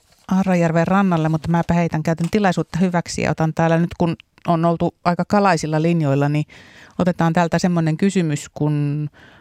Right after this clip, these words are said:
WhatsAppilla tuli, että olen kuullut, että jopa purkkihernekeittoa voi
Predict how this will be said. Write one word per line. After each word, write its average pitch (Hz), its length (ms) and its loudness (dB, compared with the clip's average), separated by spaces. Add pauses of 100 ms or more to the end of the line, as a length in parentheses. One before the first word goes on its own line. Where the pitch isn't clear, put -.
(140)
WhatsAppilla 151 420 0
tuli, 160 260 2
että - 180 0
olen 220 260 2
kuullut, 226 360 0
että - 180 -2
jopa 165 340 0
purkkihernekeittoa 143 1600 -2
voi 147 140 2